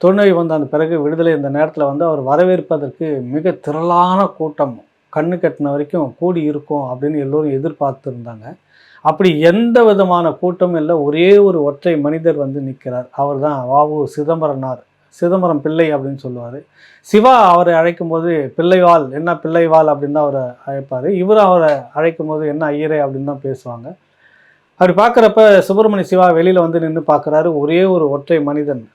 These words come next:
கூட ரெண்டு பேர், அவ்வளவுதான் நினைக்கிறேன். சுப்பிரமணிய ச-, வ உ சிதம்பரம் பிள்ளை மட்டும் நிக்கிறாரு எதிர்க்க. பார்த்துட்டு, "வணக்கம்" அப்படின்னு சொல்லிட்டு, "நீங்க ஒருத்தராவது இருக்கிறீங்களேன்னு" பேசிக்கிறாங்க.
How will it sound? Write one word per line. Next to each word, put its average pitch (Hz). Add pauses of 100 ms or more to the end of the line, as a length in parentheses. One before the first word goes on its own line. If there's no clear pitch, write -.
(100)
கூட 160
ரெண்டு 131
பேர், 143
அவ்வளவுதான் 135
நினைக்கிறேன். 135 (1200)
சுப்பிரமணிய 147
ச-, 123
வ 160
உ 190
சிதம்பரம் 170
பிள்ளை 151
மட்டும் 139
நிக்கிறாரு 143
எதிர்க்க. 127 (400)
பார்த்துட்டு, 175
"வணக்கம்" 170
அப்படின்னு 151
சொல்லிட்டு, 143
"நீங்க 147
ஒருத்தராவது 156
இருக்கிறீங்களேன்னு" 143
பேசிக்கிறாங்க. 139